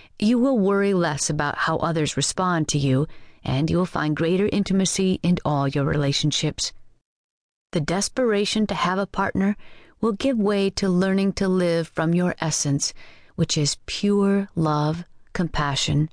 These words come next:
and understanding. At the same time, if you want a lover or a mate,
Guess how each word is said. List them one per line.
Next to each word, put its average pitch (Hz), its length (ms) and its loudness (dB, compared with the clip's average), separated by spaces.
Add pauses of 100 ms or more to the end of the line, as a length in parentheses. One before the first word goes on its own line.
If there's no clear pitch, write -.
and 165 140 0
understanding. 143 800 0 (960)
At 151 80 -4
the 156 100 0
same 208 320 2
time, 208 420 2 (540)
if 190 140 -4
you 196 140 2
want 185 440 2
a 160 60 -2
lover 147 480 0
or 156 160 0
a 143 80 2
mate, 143 420 0